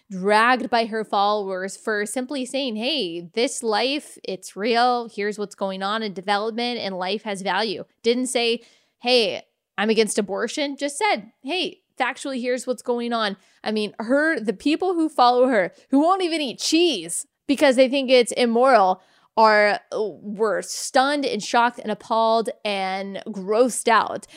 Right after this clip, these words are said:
that this woman would believe that life inside the womb, that a baby inside the womb actually has value. And even after she said all of the things, uh, that are happening with her child inside the womb, you still had people saying, "This is a glob of cells." I mean, when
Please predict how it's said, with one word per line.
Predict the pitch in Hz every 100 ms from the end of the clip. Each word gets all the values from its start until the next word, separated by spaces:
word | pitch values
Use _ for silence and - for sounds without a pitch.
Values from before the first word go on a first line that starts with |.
| 277
that | 233 226
this | 226 226
woman | 226 208 190
would | 202
believe | 175 190 208 202
that | 196 -
life | 202 190 226
inside | - 214 208
the | 202
womb, | 208 202
that | 196
a | 190
baby | 165 196 208 226 226
inside | 220 - 202 196
the | 190
womb | 196
actually | 190 190 202 - 214
has | 214 185
value. | 180 196 214 185 175
And | 214
even | 208 269 359 -
after | - 285 - 349
she | 330 320 294
said | 339 320 - -
all | 233 294
of | 277
the | 277
things, | 247 320 320 214 208 - - _ _ -
uh, | 247 240 -
that | 226 247
are | 220
happening | 262 294 294 262 226
with | 262
her | 294
child | 247 269 269
inside | 254 269
the | 247
womb, | 269 269
you | 269
still | - 294
had | 285 262
people | 262 254 247
saying, | 262 240
"This | 302 285
is | 247
a | 247
glob | 233 233 240 254
of | 233
cells." | 202 - 254 254 233 214
I | 240
mean, | 247 233 214 _ _ _ _ _ -
when | 220 233 226 220